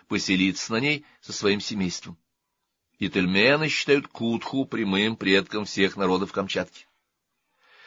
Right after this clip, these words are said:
Поскольку ительмены были прежде всего рыболовами, особым почитанием пользовался у них бог, повелитель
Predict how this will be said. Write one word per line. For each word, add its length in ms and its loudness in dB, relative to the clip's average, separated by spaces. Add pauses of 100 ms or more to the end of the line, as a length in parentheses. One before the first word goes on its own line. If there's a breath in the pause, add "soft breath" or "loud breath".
(400 soft breath)
Поскольку 560 6
ительмены 480 6
были 180 4
прежде 320 2
всего 300 2
рыболовами, 680 4 (300)
особым 500 4
почитанием 720 0
пользовался 540 0
у 40 0
них 200 0
бог, 640 2
повелитель 560 -4